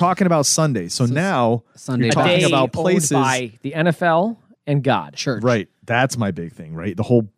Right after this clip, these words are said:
Speaker 1: idea that, like,
Speaker 3: Yeah,
Speaker 1: a
Speaker 3: but
Speaker 1: lot
Speaker 3: I
Speaker 1: of
Speaker 3: don't feel
Speaker 1: sect,
Speaker 3: like
Speaker 1: a lot of sects of, of religions that are Christian
Speaker 2: You gotta
Speaker 1: really
Speaker 2: dress.
Speaker 1: do push the, how you dress yourself, like, how you present yourself to God.
Speaker 3: Yeah,
Speaker 2: I
Speaker 3: but I
Speaker 2: couldn't,
Speaker 3: don't
Speaker 2: I
Speaker 3: feel
Speaker 2: couldn't
Speaker 3: like
Speaker 2: go to
Speaker 3: there's
Speaker 2: church dressed as this
Speaker 1: No.
Speaker 2: right
Speaker 3: Yeah,
Speaker 2: now.
Speaker 3: but I don't feel like
Speaker 1: No.
Speaker 3: there's that,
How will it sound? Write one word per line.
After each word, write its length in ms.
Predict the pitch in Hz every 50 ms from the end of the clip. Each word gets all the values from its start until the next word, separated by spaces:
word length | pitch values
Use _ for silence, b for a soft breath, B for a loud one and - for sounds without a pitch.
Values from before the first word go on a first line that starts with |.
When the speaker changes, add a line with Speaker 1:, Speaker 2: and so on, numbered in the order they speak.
| _ -
Speaker 1:
idea 680 | 113 110 101 98 - 147 170 180 151 123 104 107 117 - b b b b b b b
that, 360 | 98 117 110 110 107 92 -
like, 180 | 110 117 117 -
Speaker 3:
Yeah, 80 | 320 -
Speaker 1:
a 120 | 339 320
Speaker 3:
but 20 |
Speaker 1:
lot 100 | 135 135
Speaker 3:
I 40 | 165
Speaker 1:
of 40 | 214
Speaker 3:
don't 60 | 254 196
feel 60 | - -
Speaker 1:
sect, 200 | - 320 311 302
Speaker 3:
like 140 | 277 240
Speaker 1:
a 60 | - 156
lot 240 | 147 160 160 175
of 100 | 185 165
sects 320 | - - 185 165 165 - -
of, 380 | - 135 143 147 139 131 127 - b b b b b b
of 180 | 131 127 107
religions 640 | 127 127 117 123 147 175 165 151 135 131 131 127 123
that 280 | 123 123 120 117 90 90
are 120 | 107 110
Christian 540 | 104 - - 165 175 - - - 123 117 107 - -
Speaker 2:
You 80 | 113
gotta 140 | 117 107 101
Speaker 1:
really 240 | 123 151 156 160 156
Speaker 2:
dress. 160 | 147 131 107
Speaker 1:
do 280 | - 147 151 156 143 123
push 500 | 107 - - - - 160 156 - - - - _ _ -
the, 260 | 107 123 117 113 110
how 400 | 98 - - - - 127 123 117
you 180 | 113 110 107
dress 360 | 95 80 90 117 143 156 - -
yourself, 420 | 104 - - - 67 - - -
like, 100 | 92 92
how 160 | - - 117
you 140 | 117 120 117
present 380 | 113 - 123 104 101 113 117 95
yourself 360 | 104 98 - - 101 98 -
to 100 | - 98
God. 320 | 80 98 107 95 71 62 -
Speaker 3:
Yeah, 60 | 120 143
Speaker 2:
I 60 | 214
Speaker 3:
but 40 | 262
I 20 |
Speaker 2:
couldn't, 200 | 208 214 208 262 254
Speaker 3:
don't 80 | 294
Speaker 2:
I 40 | 180 196
Speaker 3:
feel 60 | -
Speaker 2:
couldn't 160 | - 233 277
Speaker 3:
like 60 | 247
Speaker 2:
go 80 | 208 202
to 180 | 220 220 208
Speaker 3:
there's 300 | 196 190 170 151 - -
Speaker 2:
church 120 | - 143 123
dressed 300 | 139 139 127 - - -
as 140 | 131 113 104
this 80 | 110 120
Speaker 1:
No. 60 | 110 92
Speaker 2:
right 80 | 87 180
Speaker 3:
Yeah, 80 | 233 226
Speaker 2:
now. 40 | 208
Speaker 3:
but 80 | 208
I 40 | 226
don't 140 | - - 196
feel 140 | 202 214 285
like 80 | 220 214
Speaker 1:
No. 60 | 202
Speaker 3:
there's 260 | 190 - 185 160 160
that, 260 | 175 170 165 - -